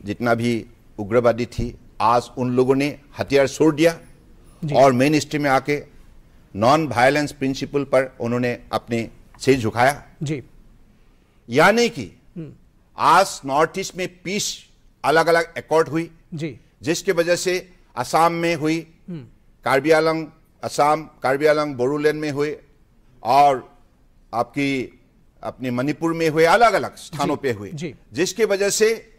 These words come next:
Speaker 1: सारा नॉर्थ ईस्ट
Speaker 2: हम्म।
Speaker 1: अभी शांति का माहौल बने
Speaker 2: जी।
Speaker 1: और शांति का माहौल बनने के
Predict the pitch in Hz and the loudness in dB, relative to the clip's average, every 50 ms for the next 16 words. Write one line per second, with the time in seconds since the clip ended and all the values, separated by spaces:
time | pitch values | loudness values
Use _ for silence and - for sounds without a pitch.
0 | _ _ - - 170 180 202 190 175 151 135 139 170 208 220 214 - 220 185 - | _ _ -6 -2 2 2 4 2 2 0 0 2 2 2 2 0 -4 -6 -6 -6
1 | - - - _ _ - 196 190 143 113 - _ - 139 160 165 - - 160 160 | -8 -12 -16 _ _ -12 -12 -12 -12 -14 -16 _ -8 -6 -6 -4 -4 -4 -4 -4
2 | 160 170 208 - 202 180 165 160 156 185 214 208 196 196 202 214 196 - _ _ | -4 -6 -4 -2 -2 0 0 2 2 2 2 2 0 -2 -2 -4 -12 -18 _ _
3 | _ _ - 175 143 160 156 143 165 165 - - - 190 214 214 214 - 262 269 | _ _ -14 -10 -10 -4 0 2 2 2 2 0 0 0 0 -2 -4 -4 -4 -4
4 | 262 - - _ _ _ _ _ _ - 180 180 175 175 170 202 208 208 190 147 | -4 -4 -8 _ _ _ _ _ _ 0 2 2 2 2 4 2 2 2 0 -2
5 | 139 160 170 170 180 180 170 180 185 175 | -2 -2 -2 -2 -4 -2 -2 -2 -2 -2